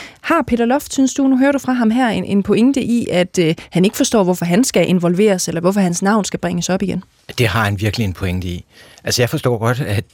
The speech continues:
Speaker 2: øh, Helle Thorning er frustreret og sur over, at nogen lækkede hendes skattesag. Men, øh, det tror jeg ikke, der er nogen, der mener, at Peter Loft gjorde. Øh, det Peter Loft gjorde, det var, at han forsøgte at sørge for, at sagen blev ordentligt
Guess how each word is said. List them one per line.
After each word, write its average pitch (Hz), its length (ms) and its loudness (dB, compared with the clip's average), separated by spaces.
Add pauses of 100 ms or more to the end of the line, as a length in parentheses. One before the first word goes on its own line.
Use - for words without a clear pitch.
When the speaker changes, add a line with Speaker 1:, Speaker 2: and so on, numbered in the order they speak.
Speaker 2:
øh, 104 80 0
Helle 95 260 0
Thorning 107 340 -2
er 92 40 -10
frustreret 104 520 -4
og 104 100 -10
sur 120 260 -2
over, 87 220 -4
at 92 80 0
nogen 92 220 0
lækkede 87 320 -4
hendes 85 220 -4
skattesag. 85 560 -4 (540)
Men, 95 360 0
øh, 101 100 -6
det 113 120 0
tror - 180 0
jeg 101 140 0
ikke, 127 140 -4 (100)
der 131 60 4
er 117 80 2
nogen, 107 480 2 (260)
der 98 60 0
mener, 95 380 0 (280)
at 85 200 -4
Peter 78 200 -4
Loft 90 300 -2
gjorde. 78 300 -4 (920)
Øh, 80 60 -4 (140)
det 139 120 0
Peter 135 200 0
Loft 98 260 0
gjorde, 123 360 0
det 98 80 -6
var, 104 280 -2 (120)
at 101 180 -4
han 104 160 0
forsøgte 123 560 -2 (180)
at 92 140 0 (340)
sørge - 580 -2
for, 120 280 0
at - 80 -6
sagen 113 320 -2
blev 117 200 -2 (120)
ordentligt 120 440 0